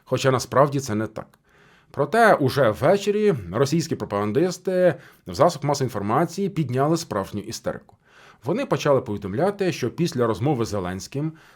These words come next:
Трамп знову погрожує Росії. Що Трамп після зустрічі з Зеленським засумнівався в бажанні Путіна припиняти війну. Що Трамп погрожує Росії вторинними санкціями через удари по Україні.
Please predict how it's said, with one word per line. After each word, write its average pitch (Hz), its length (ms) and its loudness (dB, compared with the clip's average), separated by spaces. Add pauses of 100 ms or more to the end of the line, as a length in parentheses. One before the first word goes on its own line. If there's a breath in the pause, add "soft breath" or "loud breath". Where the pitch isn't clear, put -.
(120)
Трамп 139 300 4
знову 123 420 4
погрожує 117 500 2
Росії. - 380 -6 (480 soft breath)
Що 147 220 -2
Трамп 202 380 4
після 160 300 0
зустрічі 135 360 0
з 98 40 -10
Зеленським 175 680 2 (300 loud breath)
засумнівався 135 800 4
в 139 60 4
бажанні 123 420 4
Путіна 170 440 0
припиняти 131 520 -2
війну. 98 260 -8 (480 soft breath)
Що 120 180 -2
Трамп 190 380 2
погрожує 135 460 4
Росії 147 360 -2
вторинними 127 560 0
санкціями 170 580 2
через 165 240 0
удари 104 360 -2
по 90 140 -6
Україні. 87 360 -6